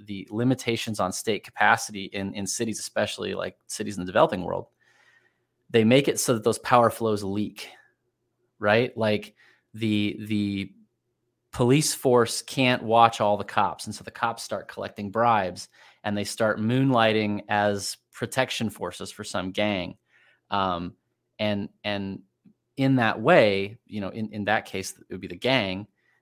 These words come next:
uh, they begin to capture the state's ability to prosecute violence. Um, but it can also be just any, any place where the state is dropping the ball, like, like, uh, or, or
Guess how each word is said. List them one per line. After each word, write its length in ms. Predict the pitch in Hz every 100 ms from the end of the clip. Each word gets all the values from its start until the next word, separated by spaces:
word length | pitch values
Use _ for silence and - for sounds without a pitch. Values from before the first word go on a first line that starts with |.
| _ -
uh, 280 | 95 87 -
they 280 | 107 127 139
begin 440 | 131 113 120 117
to 220 | 113 113
capture 640 | 104 - 127 131 - - 104
the 80 | 101
state's 420 | - 110 104 -
ability 320 | 101 104 92
to 80 | 90
prosecute 600 | - 98 95 - - -
violence. 640 | 117 151 101 - - - _ _ _ _ _ _
Um, 500 | - 107 104 95 90 - _ _ 110
but 160 | 123 120
it 120 | -
can 160 | - 120
also 540 | 110 165 185 160 120
be 300 | 107 110 104
just 260 | 104 120 -
any, 260 | 139 165 -
any 180 | 147 175
place 400 | - 120 120 -
where 120 | 113
the 80 | 104
state 320 | - 104 101
is 100 | 95
dropping 400 | 104 95 104 95
the 60 |
ball, 420 | 92 - 147 110 92
like, 220 | 98 -
like, 380 | 113 104 101 - -
uh, 360 | 101 98 90 101 - _ _ _ _ _
or, 200 | 127 135
or 480 | - 127 113 101 -